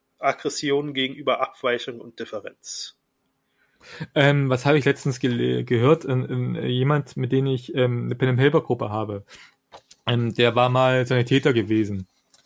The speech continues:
Speaker 2: Ähm, ähm, das hat jetzt nichts mit, ähm, ähm, ähm,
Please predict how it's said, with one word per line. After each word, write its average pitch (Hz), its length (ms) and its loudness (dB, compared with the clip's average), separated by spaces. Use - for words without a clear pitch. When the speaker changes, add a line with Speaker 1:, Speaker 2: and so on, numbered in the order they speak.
Speaker 2:
Ähm, 113 400 2
ähm, 113 220 -4
das 123 160 -4
hat 131 100 0
jetzt 139 120 -2
nichts 131 160 -2
mit, 127 200 0
ähm, 117 460 0
ähm, 123 260 -4
ähm, 113 440 -6